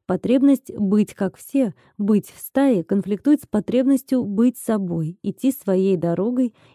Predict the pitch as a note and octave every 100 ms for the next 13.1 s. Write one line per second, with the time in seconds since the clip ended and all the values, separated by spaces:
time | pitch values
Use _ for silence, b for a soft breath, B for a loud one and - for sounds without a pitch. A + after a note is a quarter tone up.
0 | - C#4 C4+ B3+ A#3+ F3+ F3 - F3+ -
1 | F3+ F3 E3 D3+ C#3+ - _ _ _ _
2 | _ _ _ _ - E3+ F3 E3+ A3+ C4
3 | C#4+ C#4 C#4+ C4 C4 G3 A3 A#3+ A#3+ F#3
4 | F3+ F3 E3+ A#3 B3 C4 - B3+ B3 B3+
5 | - B3+ A#3+ B3 B3 A3+ A3 A3+ A3 G#3
6 | F#3+ G3+ G3+ G3+ F3+ F#3+ - F#3 F3+ -
7 | F#3 E3+ F3 b b b D4 C#4+ - A3
8 | G#3+ B3 C4+ C4+ - A3+ - F#3+ - F#3
9 | - F3+ D#3+ F#3+ A3 _ F#3+ G#3 B3 -
10 | C#4+ - A#3+ C4 C#4+ B3+ B3 B3+ A#3+ G#3
11 | G3 G#3 C4+ C#4 A3 A#3 A3 A3+ G3+ G3
12 | F#3 F#3+ G3 G3 F#3+ F3 - F#3 G#3+ A#3+